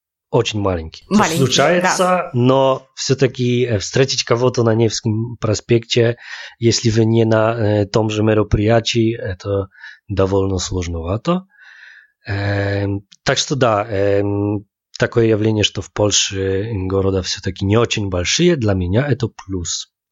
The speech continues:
Speaker 1: Хотя, может, не для всех.
Speaker 2: Подтверждаю то, что ты говоришь, в том плане, что в, в Кракове тоже очень похожая история, что шанс встретить кого-то знакомого на улице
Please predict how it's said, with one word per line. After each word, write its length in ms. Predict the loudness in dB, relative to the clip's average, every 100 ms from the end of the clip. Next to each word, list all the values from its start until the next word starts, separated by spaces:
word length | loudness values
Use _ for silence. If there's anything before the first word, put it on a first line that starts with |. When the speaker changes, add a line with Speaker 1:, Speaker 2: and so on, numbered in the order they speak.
| _
Speaker 1:
Хотя, 300 | -8 -2 0
может, 320 | 0 -2 -4
не 80 | -6
для 120 | -4
всех. 220 | -6 -10 -18 _ _ -10 -6
Speaker 2:
Подтверждаю 640 | -4 -2 -2 0 0 0
то, 100 | -2
что 180 | -10 -8
ты 100 | -6
говоришь, 400 | -2 0 0 -2
в 80 | -4
том 160 | -4
плане, 280 | -2 -2 -2
что 560 | -8 -10 -6 -4 -4 -6
в, 440 | -10 -14 -16 -18
в 80 | -8
Кракове 540 | -4 -4 -6 -4 -4
тоже 220 | -4 -6 -6
очень 200 | -10 -14
похожая 380 | -12 -10 -8
история, 380 | -8 0 0 0
что 180 | -2 -8
шанс 300 | -4 -4 -4
встретить 500 | -10 -8 -6 -6 -10
кого-то 440 | -10 -8 -8 -8 -8
знакомого 580 | -8 -6 -8 -8 -10
на 480 | -10 -8 -8 -8 -10 0
улице 880 | 2 2 -2 -2 0 2 0 -2